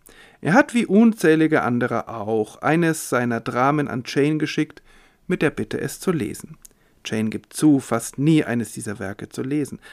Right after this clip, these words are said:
Aber sie begegnet eines Tages diesem Leslie Faulkner in einer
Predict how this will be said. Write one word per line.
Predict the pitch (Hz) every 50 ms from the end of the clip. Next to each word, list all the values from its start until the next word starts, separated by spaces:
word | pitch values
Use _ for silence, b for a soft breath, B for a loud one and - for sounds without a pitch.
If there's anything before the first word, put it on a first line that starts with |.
| B
Aber | B - 208 247 233 B B B B
sie | - - 170
begegnet | 175 165 - 170 202 - 254 233 - -
eines | - - 127 156 196 208 - -
Tages | - 147 127 135 143 151 165 156 - -
diesem | - 170 202 214 220 220 214 214 202 -
Leslie | - 135 139 143 139 - - 127 113
Faulkner | 117 - - 123 127 139 165 170 - 180 175 170 -
in | 160 160 156 -
einer | - 135 135 139 135 143 139